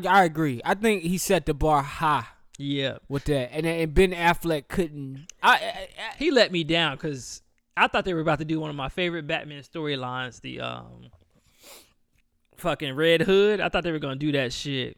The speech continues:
Speaker 1: Red
Speaker 2: You
Speaker 1: Hood,
Speaker 2: heard
Speaker 1: Red
Speaker 2: about
Speaker 1: Hood.
Speaker 2: that shit?
Speaker 1: No, no, no.
Speaker 2: So, um, uh,
Speaker 1: I
Speaker 2: Jason
Speaker 1: thought the Red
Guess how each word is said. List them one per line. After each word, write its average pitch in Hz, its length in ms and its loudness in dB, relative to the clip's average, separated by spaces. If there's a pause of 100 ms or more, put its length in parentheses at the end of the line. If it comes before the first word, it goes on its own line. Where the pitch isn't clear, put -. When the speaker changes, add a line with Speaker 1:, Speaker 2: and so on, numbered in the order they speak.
Speaker 1:
Red 127 200 -8
Speaker 2:
You 123 60 -6
Speaker 1:
Hood, - 100 2
Speaker 2:
heard 196 60 4
Speaker 1:
Red 180 80 4
Speaker 2:
about 165 180 -2
Speaker 1:
Hood. 175 100 -2
Speaker 2:
that 160 40 -8
shit? 190 240 -6
Speaker 1:
No, 180 140 2
no, 165 180 -2 (200)
no. 117 60 -8
Speaker 2:
So, 147 380 -4
um, 127 480 -4 (800)
uh, - 60 -10
Speaker 1:
I 123 160 -8
Speaker 2:
Jason 165 200 0
Speaker 1:
thought 302 180 0
the 269 60 -2
Red 190 60 0